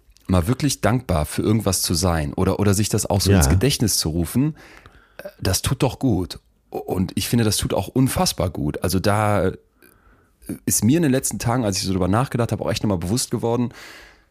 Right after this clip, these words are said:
Speaker 1: v-, verdammt, b-, dir geht's eigentlich echt gut so grundsätzlich im Leben, du hast alles, es läuft alles,
Speaker 2: Ja.
Speaker 1: du bist gesund, da gibt's tolle Menschen um dich herum und so weiter. Ja, du, du hast ein Handy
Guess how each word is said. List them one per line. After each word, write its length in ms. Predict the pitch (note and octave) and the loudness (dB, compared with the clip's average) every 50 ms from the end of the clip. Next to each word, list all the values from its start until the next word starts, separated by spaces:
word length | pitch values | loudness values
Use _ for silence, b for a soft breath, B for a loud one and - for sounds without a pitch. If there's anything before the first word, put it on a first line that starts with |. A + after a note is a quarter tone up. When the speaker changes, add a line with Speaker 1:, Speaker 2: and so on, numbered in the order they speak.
| B B | B B
Speaker 1:
v-, 140 | - - - | -20 -14 -12
verdammt, 600 | - - - F#2+ D#2 A2+ A#2 A#2+ F#2+ - - - - _ _ - - - - | -8 -4 -2 0 0 2 2 2 0 -2 -2 -8 -16 _ _ -10 -10 -6 -6
b-, 80 | - F#2+ | -6 -6
dir 180 | - - G2+ F#2 | -2 0 0 2
geht's 160 | A2+ G#2 - | 2 0 0
eigentlich 280 | - G#2 B2 C3 - - | 2 2 2 2 0 -2
echt 160 | A#2+ A2 - | -4 -4 -2
gut 220 | - A2+ A#2 B2+ - | 0 0 0 0 0
so 80 | E3 | -2
grundsätzlich 420 | D3 - C3 C3+ D3 D#3 D3 - - | -2 0 0 0 2 0 0 0 0
im 100 | C#3 C#3 | 2 2
Leben, 260 | C3+ C#3 C#3 C#3+ C#3 | 2 2 2 2 2
du 140 | A2 F#2 F#2 | 2 2 2
hast 140 | B2 - A#2 | 0 0 0
alles, 260 | F#2 B2 C3+ C#3+ - | 0 0 -2 -2 -2
es 140 | - - - | -4 -2 0
läuft 240 | G2+ G#2+ B2+ - - | 2 2 2 4 4
alles, 140 | A2 G#2 E2+ | 4 4 4
Speaker 2:
Ja. 80 | - | 4
Speaker 1:
du 60 | G2 | 2
bist 160 | G#2+ A2 - - | 2 0 0 0
gesund, 340 | G2 E2 F2+ G#2+ C#3+ D3 | 0 0 0 0 0 0
da 60 | B2 G#2+ | 0 -2
gibt's 200 | G#2 G2+ - - | -2 -4 -4 -2
tolle 200 | - A2+ G2+ F#2 | 0 2 2 4
Menschen 300 | F#2 G2+ C3 - - C3 | 2 2 0 0 0 0
um 80 | C#3 | 0
dich 140 | C#3 C3+ - | -2 -2 -2
herum 220 | A#2 G#2 A2+ A#2 F#2 | -2 -2 0 -2 -2
und 120 | - G2+ - | -2 -2 -2
so 120 | E2+ D2+ | -2 0
weiter. 480 | D#2+ D#2+ F#2 - - D#3+ D#3 F3 F3+ D#3+ B2 G#2+ | 0 0 0 0 0 -2 -2 -2 -4 -6 -6 -6
Ja, 120 | F#2 - | -6 -6
du, 240 | - - E2 D2+ - - - - - - | -4 -6 -6 -6 -8 -10 -16 -18 -18 -10
du 100 | - F2 | -8 -6
hast 160 | E2 F#2+ - - | -4 -4 -2 0
ein 60 | F2 | 2
Handy 380 | F#2 G#2 B2 C#3+ F3 G3 A3 | 4 4 4 4 2 0 -2